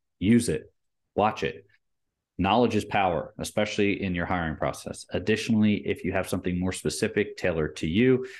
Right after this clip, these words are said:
any questions about your background, about upcoming processes,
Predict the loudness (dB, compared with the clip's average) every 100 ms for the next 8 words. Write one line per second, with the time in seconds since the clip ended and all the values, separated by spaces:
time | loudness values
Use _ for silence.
0 | -8 -4 -2 -2 -2 -2 -2 -2 -2 -4
1 | -2 -2 -2 0 2 2 0 -2 -2 -2
2 | -2 -6 -6 -4 -4 -4 -2 -2 0 0
3 | 0 0 -4 -4